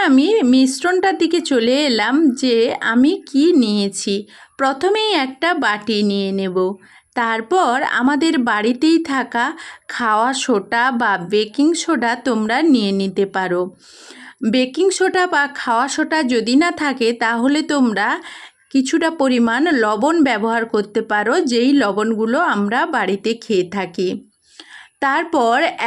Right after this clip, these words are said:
এক চামচ লবণের স-, খাওয়া সোডার সঙ্গে বা লবণের সঙ্গে তোমরা তিন চামচ এই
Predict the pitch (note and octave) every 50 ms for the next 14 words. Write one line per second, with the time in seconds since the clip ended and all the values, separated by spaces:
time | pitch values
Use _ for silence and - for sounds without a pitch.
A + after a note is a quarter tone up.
0 | A#3 A#3 A#3 - - - D4+ D4+ C#4+ D4+ D4+ D#4 D4 - D#4 D4+ C4+ A#3 G#3 G#3
1 | G3 A3 B3 C4 D4+ E4 D#4+ - - D#4 C#4+ A#3+ A#3 A#3+ A#3+ - - - - -
2 | - A3+ G3+ G#3+ A#3+ C#4 C4+ - D#4+ D4+ C4 D4 D#4 D#4 D4+ - - D4+ D4+ D4
3 | C#4 D4+ D#4 C#4 C4+ B3+ A#3 G#3+ G3+ G3 F#3+ G3 G3 B3 D4 E4+ F4+ F4 - -
4 | C#4 A3 G3+ G3+ G3+ G3+ A3+ A#3+ A#3+ C4 B3 A3+ A3 A3 G#3+ G3+ G3+ G3+ G3+ -
5 | - C#4 D4 D#4 E4+ E4+ E4 - F4 C#4+ B3 G#3+ G#3 G#3 G#3+ B3 D4+ A4 - -
6 | - - - - - - - - - A#3+ B3+